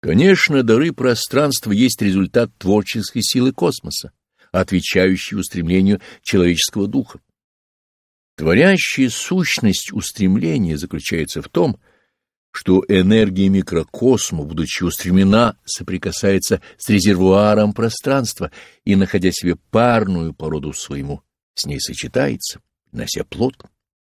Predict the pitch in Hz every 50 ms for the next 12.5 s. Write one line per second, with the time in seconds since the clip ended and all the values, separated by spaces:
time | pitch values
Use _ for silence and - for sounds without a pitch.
0 | _ _ - 60 62 - - - - 76 80 76 69 - - - 90 80 71 -
1 | 73 73 - - - - - - 82 78 - - - - 78 76 - _ _ _
2 | _ _ _ _ _ _ _ _ _ - - 147 143 - - - - 127 127 131
3 | 120 104 98 85 - _ _ _ _ _ _ _ _ _ _ - 156 170 175 170
4 | 165 175 175 165 147 120 98 85 85 82 80 76 73 - _ _ _ _ _ _
5 | - - 117 110 - - 117 113 - - - 110 113 120 113 107 - - - 110
6 | 104 107 110 110 95 - - - 107 101 - - 92 92 90 - 85 82 82 76
7 | - - - _ _ _ _ _ _ _ _ _ _ _ _ _ _ _ _ _
8 | _ _ _ _ _ _ _ - 78 78 76 78 - - - - - - 185 185
9 | 170 156 131 110 98 87 85 82 82 78 - - 92 92 85 95 104 92 - _
10 | - 147 156 165 165 160 - - - 139 143 123 - - - 127 131 127 123 120
11 | 147 151 147 139 135 135 135 120 - - - 107 - - 127 123 - - - -
12 | 127 120 104 107 107 90 73 73 71